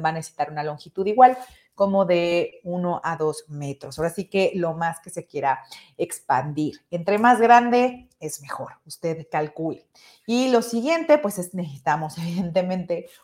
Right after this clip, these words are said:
un espacio amplio para esto. Sugerencias, depende de dónde vivan y que sea seguro para ustedes el desplazamiento, pues puede ser un patio, puede ser una azotea, puede ser un jardín, un parque,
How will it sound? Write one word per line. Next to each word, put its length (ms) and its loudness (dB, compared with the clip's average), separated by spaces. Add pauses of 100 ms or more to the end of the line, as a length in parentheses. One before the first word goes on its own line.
un 140 -2
espacio 500 0
amplio 320 -6
para 160 -4
esto. 260 -18 (380)
Sugerencias, 800 2
depende 400 4
de 60 4
dónde 260 2
vivan 420 4
y 140 -8
que 100 -8
sea 220 -6
seguro 640 0
para 220 2
ustedes 640 -4
el 120 -6
desplazamiento, 1000 -4 (280)
pues 160 -2
puede 260 0
ser 260 -2
un 220 -8
patio, 600 4
puede 180 -4
ser 180 -12
una 140 -14
azotea, 720 4
puede 160 -6
ser 220 -16
un 140 -14
jardín, 520 -6
un 140 -8
parque, 640 2